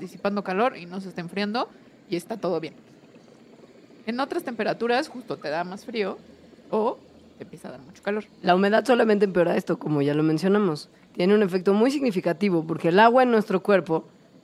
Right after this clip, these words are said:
Speaker 2: absorbe enormes cantidades de calor y luego los disipa por evaporación. Entonces, cualquier cosa que interfiera con esta evaporación, como el aire húmedo, nos hace sentir especialmente calientes e incómodos.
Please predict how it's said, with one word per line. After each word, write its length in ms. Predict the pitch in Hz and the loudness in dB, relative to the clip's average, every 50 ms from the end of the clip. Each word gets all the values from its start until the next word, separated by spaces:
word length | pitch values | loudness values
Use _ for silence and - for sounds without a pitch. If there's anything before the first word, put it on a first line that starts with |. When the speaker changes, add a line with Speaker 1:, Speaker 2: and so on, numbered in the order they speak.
| - | 0
Speaker 2:
absorbe 880 | - 185 190 190 180 - - 262 254 262 247 226 208 202 196 214 - - - _ _ _ _ _ _ _ _ - | 4 6 6 6 4 2 4 6 6 8 6 6 6 6 6 6 4 0 -4 _ _ _ _ _ _ _ _ 2
enormes 800 | 233 240 240 247 247 254 262 269 269 277 285 302 311 311 330 320 | 4 6 6 8 8 8 6 8 8 8 8 8 6 4 2 2
cantidades 600 | 320 269 240 208 208 196 180 196 196 196 214 208 196 | 2 2 0 2 2 2 4 4 4 4 2 0 -2
de 100 | 196 185 | -2 0
calor 420 | 180 165 160 156 151 143 - - - - - - - | 0 0 0 0 -2 -4 -6 -10 -18 -20 -20 -10 -4
y 120 | 196 185 | -2 0
luego 260 | 175 190 202 196 208 | 2 4 4 4 4
los 160 | 202 196 175 147 | 2 2 0 -4
disipa 300 | 139 139 147 156 156 156 | -6 -10 -8 -8 -6 -4
por 160 | - 160 156 | -4 -2 0
evaporación. 560 | 156 156 160 160 160 170 170 - - 214 208 - | 0 0 0 0 -2 -2 -2 -2 -4 -6 -6 -6
Entonces, 300 | 180 160 147 170 160 185 | -8 -8 -8 -8 -8 -4
cualquier 360 | - - 185 185 175 247 247 | 0 0 2 2 2 0 2
cosa 200 | 240 254 247 269 220 | 2 2 0 0 0
que 80 | 208 | 0
interfiera 520 | 202 175 175 160 147 - 202 202 190 180 170 | -2 0 -2 -2 0 2 4 4 4 4 2
con 160 | - 160 156 | 0 -6 -6
esta 160 | 156 156 - | -6 -4 -4
evaporación, 680 | 170 170 165 175 185 175 175 - - 202 175 156 - - _ _ | -2 -2 -2 -2 -2 -2 -2 0 0 -2 0 -2 -4 -8 _ _
como 220 | - - 135 127 127 | -8 -6 -6 -4 -4
el 100 | 127 131 | -4 -2
aire 220 | 135 139 160 190 | -2 0 2 2
húmedo, 480 | 233 254 233 175 160 156 160 247 466 - _ _ - _ _ _ _ _ _ _ _ _ _ _ | 2 2 2 0 0 0 0 -2 -4 -8 _ _ -20 _ _ _ _ _ _ _ _ _ _ _
nos 180 | - 147 147 151 | -14 -12 -6 -4
hace 200 | 160 160 160 185 | -4 -4 -4 -6
sentir 360 | - - 196 - - 156 160 - | -6 -4 -4 -2 -2 -4 -4 -4
especialmente 720 | 175 160 - 196 170 - 165 156 156 156 156 156 156 156 | -6 -8 -8 -8 -6 -4 -2 -2 0 -2 -2 -2 -4 -6
calientes 600 | - 165 170 170 170 160 147 - 165 147 - - - | -2 -2 0 0 0 0 -2 -4 -8 -12 -14 -12 -6
e 80 | - 165 | -2 -2
incómodos. 580 | 165 165 - 185 180 170 151 143 139 - - | -2 0 0 -2 0 0 -2 -2 -4 -8 -8